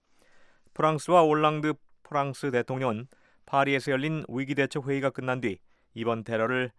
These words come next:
유럽 전체에 대한 공격으로 규정했습니다. 미국 고위 관리가 이슬람 급진 무장 세력 아이에스아이엘에 대한 단호한 격퇴 의지를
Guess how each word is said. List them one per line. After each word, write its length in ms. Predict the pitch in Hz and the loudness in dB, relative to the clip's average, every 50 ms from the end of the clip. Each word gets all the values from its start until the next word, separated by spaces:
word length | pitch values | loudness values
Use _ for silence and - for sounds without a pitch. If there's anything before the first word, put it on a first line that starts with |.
| _ _ _ - | _ _ _ -6
유럽 280 | 117 123 131 127 - | 0 2 2 2 2
전체에 420 | - 120 120 117 101 - 127 117 113 | -2 -6 -6 -6 -6 -6 -4 -4 -4
대한 320 | 110 104 120 117 113 110 - - | -4 -6 -6 -8 -10 -10 -12 -12
공격으로 600 | - 123 123 117 117 107 98 98 90 85 78 - | -10 -10 -6 -4 -4 -4 -4 -6 -10 -10 -12 -14
규정했습니다. 720 | - 107 101 95 87 80 - - - 92 87 76 60 50 - - _ _ _ _ _ _ _ _ _ _ _ _ _ _ _ _ _ _ _ _ _ _ _ _ _ _ _ _ _ _ _ _ _ _ _ _ _ _ _ | -14 -10 -10 -10 -10 -10 -14 -14 -14 -8 -6 -6 -6 -6 -8 -14 _ _ _ _ _ _ _ _ _ _ _ _ _ _ _ _ _ _ _ _ _ _ _ _ _ _ _ _ _ _ _ _ _ _ _ _ _ _ _
미국 280 | - 143 151 160 156 - | -2 0 0 0 0 0
고위 260 | - 151 151 151 151 | -2 0 2 4 4
관리가 420 | 151 147 147 156 147 127 98 - - - _ _ _ _ _ _ _ | 4 4 4 6 6 4 4 4 0 -10 _ _ _ _ _ _ _
이슬람 500 | - 127 120 - 147 147 147 147 147 147 | -8 -8 -6 -2 0 0 0 0 -2 -6
급진 380 | 131 - 147 - - - 151 147 | -8 -8 -10 -8 -6 -6 -6 -4
무장 360 | 143 135 131 131 135 135 131 | -4 -2 -2 -2 -2 -2 -2
세력 320 | 120 135 135 139 127 - _ _ - - | -2 0 2 0 0 -2 _ _ -6 -2
아이에스아이엘에 840 | 117 123 131 135 135 131 120 - 135 127 123 123 123 123 117 113 | 0 2 2 2 0 -2 -2 0 0 2 4 4 4 2 2 0
대한 360 | 120 110 110 131 135 127 123 - - _ _ _ | 0 -2 -4 -4 -6 -8 -8 -10 -14 _ _ _
단호한 520 | - 117 113 127 127 131 131 135 127 92 - | -4 -2 -2 0 0 0 0 0 -2 -6 -8
격퇴 480 | - 117 - _ _ - - 131 127 - | -8 -10 -10 _ _ -4 0 0 0 0
의지를 480 | - 120 120 113 110 120 110 95 87 | 0 -2 -2 -2 -2 -4 -4 -4 -6